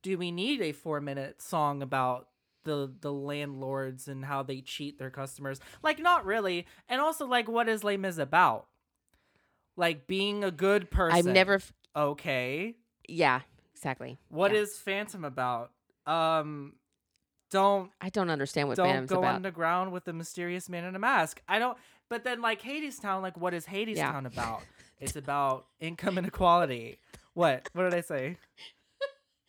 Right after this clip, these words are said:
Speaker 2: Don't go in the underground with a man in a mask. That's it. That's fucking
Speaker 1: That's what
Speaker 2: it.
Speaker 1: it's
Speaker 2: They should just
Speaker 1: about.
Speaker 2: put it on the fucking poster. That's all the fucking, that dude is creepy. <laughs> Why the fuck would you even hang out with him? What is the point of this whole,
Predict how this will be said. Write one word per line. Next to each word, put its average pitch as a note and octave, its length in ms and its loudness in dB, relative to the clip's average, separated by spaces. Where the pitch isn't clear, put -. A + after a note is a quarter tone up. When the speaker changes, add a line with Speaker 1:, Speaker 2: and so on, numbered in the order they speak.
Speaker 2:
Don't - 340 -16
go - 760 -6
in - 60 -6
the D#5 80 2
underground F#4+ 380 0
with F#4+ 240 -4
a - 20 2
man D4+ 180 2
in E4 80 2
a F#4+ 120 2
mask. - 480 4
That's D#4+ 280 2
it. D#4+ 240 4
That's D4 200 2
fucking D4 280 4
Speaker 1:
That's A#4+ 120 8
what B4+ 120 10
Speaker 2:
it. - 40 10
Speaker 1:
it's B4+ 80 4
Speaker 2:
They C5+ 60 6
should F#4 60 6
just A#4 240 10
Speaker 1:
about. D4+ 120 4
Speaker 2:
put D#4 100 4
it D4+ 120 6
on D4 160 4
the B3+ 40 -6
fucking C4 260 6
poster. C4+ 460 6
That's D4 260 4
all C#4+ 180 12
the D#4 220 10
fucking, - 240 6
that E4+ 140 4
dude D#4+ 160 6
is D#4 100 2
creepy. D4 440 6
<laughs> - 20 0
Why C#4 120 10
the - 80 -6
fuck - 360 0
would B3+ 160 2
you F#3+ 100 6
even F#3 220 2
hang G3+ 240 0
out A3 180 8
with B3 120 8
him? G#3 240 6
What C#3+ 140 -6
is C#3+ 140 -6
the D#3 120 -6
point - 580 -6
of - 340 -4
this - 280 0
whole, A3 260 2